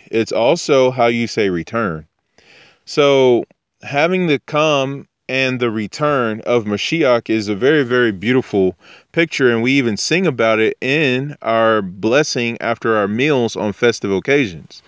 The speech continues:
Notice we sing that, uh, Tehillim one twenty-six is what I'm mentioning or referring to,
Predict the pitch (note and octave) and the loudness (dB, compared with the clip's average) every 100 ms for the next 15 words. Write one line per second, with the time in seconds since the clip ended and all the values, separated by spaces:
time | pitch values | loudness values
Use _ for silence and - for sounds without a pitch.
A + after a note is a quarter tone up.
0 | _ - - - - B2+ F3+ G3 F#3+ F#3 | _ -20 -20 -20 -6 0 2 2 0 0
1 | - F3+ F3 D#3 B2+ D3 E3+ - - - | 0 -2 0 0 0 0 -2 -6 -18 -12
2 | A#2+ A#2+ A2 - C#3 C3+ C3+ C3 B2+ B2 | -4 -4 -4 -4 -4 -2 -2 -2 -4 -4
3 | A2+ G2 - C#3+ - - - F#2+ G2+ F#2+ | -6 -6 0 -2 -2 -10 -10 -4 -2 0
4 | F#2 F#2+ F#2 A2+ F3 _ _ G#2+ G2+ - | -2 -4 -4 -4 -6 _ _ 0 0 2
5 | G#2 F2+ - A2+ | 0 0 -2 -4